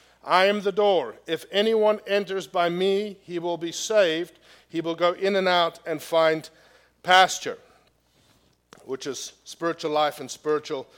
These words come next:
food. So he introduces something different. We have to understand that's not how they were living at the time. To us, we're like, "Okay," but it was new. And he actually says, this is what John ten is a,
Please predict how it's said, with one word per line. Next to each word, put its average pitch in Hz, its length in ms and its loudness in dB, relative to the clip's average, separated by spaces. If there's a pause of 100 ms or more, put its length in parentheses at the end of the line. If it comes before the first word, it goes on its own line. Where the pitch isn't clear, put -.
(220)
food. 165 460 -4
So 170 320 2 (360)
he 185 200 -4
introduces 208 920 -2
something 190 560 -2 (380)
different. 190 380 2 (200)
We 147 160 -8
have 196 260 -2
to 190 100 -6
understand 170 540 -2 (140)
that's 156 280 -2
not 160 460 -2
how 147 200 -2
they 151 180 0
were 147 100 -2
living 147 320 -4
at 123 140 -8
the 123 80 -18
time. 117 320 -10 (540)
To 170 100 -4
us, 170 180 -2
we're 160 80 -6
like, 143 220 -4
"Okay," 139 480 -4 (480)
but 139 120 -6
it 143 40 0
was 139 200 -4
new. 147 360 -4 (1400)
And 156 160 -2
he 170 120 0
actually 185 420 2
says, 170 460 -4
this 185 220 -4
is 180 140 -6
what 180 440 -2
John 175 220 2
ten 190 340 0
is 147 140 -8
a, 156 100 -8